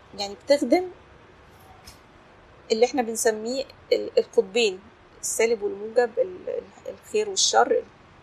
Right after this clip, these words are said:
اللي هما مش عكس بعض. بتخدم الأقطاب اللي هي شكلها ضدية علشان تكمل بعض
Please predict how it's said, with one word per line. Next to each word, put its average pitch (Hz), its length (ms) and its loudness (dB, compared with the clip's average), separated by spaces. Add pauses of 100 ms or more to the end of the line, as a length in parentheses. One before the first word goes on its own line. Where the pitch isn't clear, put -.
(160)
اللي 208 140 -14
هما 226 220 -6
مش 208 160 -6
عكس 220 240 0
بعض. 233 260 0 (380)
بتخدم 285 500 -4 (640)
الأقطاب - 580 4 (200)
اللي 214 260 -6
هي 233 300 -2 (240)
شكلها 247 420 0
ضدية 240 460 4
علشان 262 440 0 (120)
تكمل 240 420 -6
بعض 233 240 0